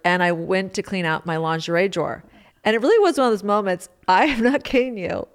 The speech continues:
There are cobwebs in my <laughs> lingerie drawer. <laughs> And I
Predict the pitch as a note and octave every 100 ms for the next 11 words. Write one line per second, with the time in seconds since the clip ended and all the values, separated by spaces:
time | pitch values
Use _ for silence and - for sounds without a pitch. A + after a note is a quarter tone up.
0 | _ G3 F#3+ F#3+ G#3+ A3+ B3 E3 E3+ -
1 | - F#3+ D5 D#5+ E5 F#5 - A#3+ B4+ C4
2 | A3+ - - - - C4 - B3 A3 -
3 | G#3+ D#4 D4 D4+ - D#4